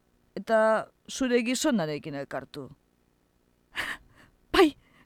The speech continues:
mila esker," esan zuen umeen amak, ahots ondar batez. Ezkerreko besoa zintzilik zeukan, ezindua,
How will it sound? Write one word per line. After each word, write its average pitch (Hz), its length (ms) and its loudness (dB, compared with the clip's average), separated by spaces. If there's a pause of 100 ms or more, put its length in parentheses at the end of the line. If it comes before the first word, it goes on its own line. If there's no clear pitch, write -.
(300)
mila 339 240 2
esker," 269 340 -2 (1040)
esan 196 320 0
zuen 202 300 4
umeen 170 300 -2
amak, 160 360 -4 (320)
ahots 190 380 6
ondar 160 260 -2
batez. 151 480 -8 (1120)
Ezkerreko 269 500 6
besoa 233 380 2
zintzilik 185 540 -2
zeukan, 175 580 -4 (220)
ezindua, 175 720 2